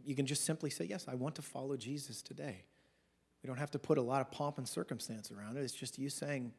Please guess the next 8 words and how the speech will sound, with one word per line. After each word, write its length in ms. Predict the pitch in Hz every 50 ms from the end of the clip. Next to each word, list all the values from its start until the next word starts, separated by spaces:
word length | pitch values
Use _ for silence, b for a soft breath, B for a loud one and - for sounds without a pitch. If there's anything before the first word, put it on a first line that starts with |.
| - - 113 110
"That 340 | 123 151 170 196 - - 143
makes 320 | 131 139 151 151 - -
sense, 480 | - - 120 135 123 98 - - - - -
and 140 | 117 117 110
yes, 420 | 98 98 107 110 107 104 - - -
I 60 | 107
want 300 | 98 101 101 98 95 - - -
in." 180 | 101 92 87